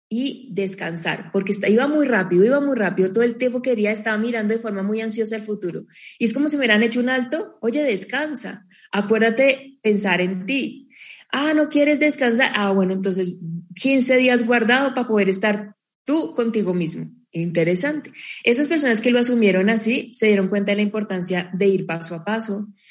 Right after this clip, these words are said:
de acordarse de ellos mismos, de disfrutar la familia, de volver a, adentro, de aprender todos los temas que tienen que ver con la resiliencia.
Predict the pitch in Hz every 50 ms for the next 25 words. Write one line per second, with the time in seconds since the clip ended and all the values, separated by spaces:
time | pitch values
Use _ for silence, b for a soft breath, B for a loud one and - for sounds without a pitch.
0 | B B B - 175 214 214 214 208 202 196 190 185 175 175 - 180 175 170 165
1 | 165 165 165 185 208 220 208 202 190 190 190 - B B B B B - 202 220
2 | 233 220 220 - 202 208 202 202 190 170 170 165 170 160 170 160 165 185 208 220
3 | 226 214 202 190 180 180 196 196 190 B B B B - 190 175 214 214 208 202
4 | 202 196 196 190 180 175 170 160 - - 165 170 170 180 214 247 254 247 - -
5 | 190 196 190 196 208 - _ _ _ - 180 220 220 214 220 214 202 202 196 196
6 | 185 180 - 196 196 202 208 214 214 208 208 185 180 175 175 208 196 190 180 175
7 | 175 180 196 185 180 185 175 175 180 185 190 196 190 196 170 165 185 220 247 254
8 | 240 - - 190 202 202